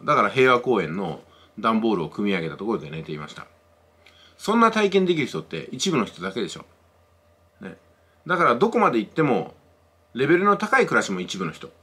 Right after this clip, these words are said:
レベルの低い暮らしも一部の人、中間層も言ってみれば全部じゃないんですよ。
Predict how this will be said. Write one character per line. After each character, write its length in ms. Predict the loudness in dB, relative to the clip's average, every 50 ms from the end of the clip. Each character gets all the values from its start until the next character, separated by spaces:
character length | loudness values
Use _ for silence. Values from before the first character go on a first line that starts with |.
| _ _ _ -2
レ 140 | 0 2 2
ベ 80 | 2
ル 40 | 2
の 200 | 2 0 0 -2 -6 _
低 260 | -20 -20 -8 -6 -6 -6
い 160 | -6 -10 -14 _ _ _ _ _
暮 140 | -12 -10 -10
ら 40 | -8
し 100 | -6 -6
も 160 | -6 -6 -6 -10
一 160 | -12 -14 -12
部 100 | -12 -12
の 60 | -14
人、 180 | -14 -18 -20 -20 _ _ _ _ _ _ _ _ _ _ -6
中 200 | -2 0 0 2
間 240 | 4 4 4 4
層 180 | 4 2 0 2
も 220 | 4 2 2 2
言 100 | -2 -6
っ 20 | -8
て 100 | -6 -4
み 100 | -2 -2
れ 60 | -2
ば 100 | -2 -4
全 280 | 0 2 4 4 4 4
部 60 | 2
じ 80 | -4
ゃ 40 | -6
な 80 | -8 -8
い 20 |
ん 40 | -10
で 60 | -16
す 60 | -20
よ。 80 | -20 -20